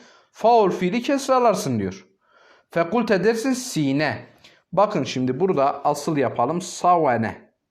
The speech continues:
Dedik ki savene bizim aslımız. Evet. Şimdi bir şeyi meçhullaştırdığımızda misalen ketebeyi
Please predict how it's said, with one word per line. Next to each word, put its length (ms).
Dedik 340
ki 380
savene 500
bizim 300
aslımız. 840
Evet. 360
Şimdi 380
bir 100
şeyi 240
meçhullaştırdığımızda 1200
misalen 440
ketebeyi 880